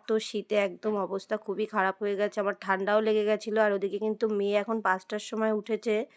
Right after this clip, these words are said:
আর ওকে গরম জল করে দিলাম, আর ও স্নান করতে গেছে,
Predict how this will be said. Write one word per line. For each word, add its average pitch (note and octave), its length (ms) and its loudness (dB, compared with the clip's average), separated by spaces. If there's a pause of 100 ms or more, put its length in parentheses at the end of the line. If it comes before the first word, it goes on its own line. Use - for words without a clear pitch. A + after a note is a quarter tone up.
(360)
আর G#3 140 2
ওকে G#3+ 200 4
গরম G#3+ 360 10
জল A#3 200 4
করে G#3+ 240 4
দিলাম, G#3+ 300 6
আর G#3 140 6
ও G#3 80 4
স্নান G3 380 2
করতে A3 360 -2
গেছে, G#3+ 320 4